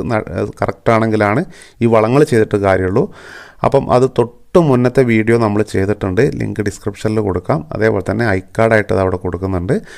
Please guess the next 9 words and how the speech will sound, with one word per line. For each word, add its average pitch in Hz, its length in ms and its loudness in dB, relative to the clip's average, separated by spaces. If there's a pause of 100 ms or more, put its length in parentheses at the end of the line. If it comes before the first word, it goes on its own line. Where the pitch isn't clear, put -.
(140)
അപ്പോൾ - 140 0
അതിലൊക്കെ 135 300 0
ടച്ച് 113 220 -2
ചെയ്തിട്ട് 117 340 2
നിങ്ങൾക്ക് 117 300 -4
കാണാവുന്നതാണ്. 101 580 0 (140)
എൻ്റെ 107 220 -2
സ്ക്രീനായിട്ട് 110 440 0
കൊ-, - 360 -10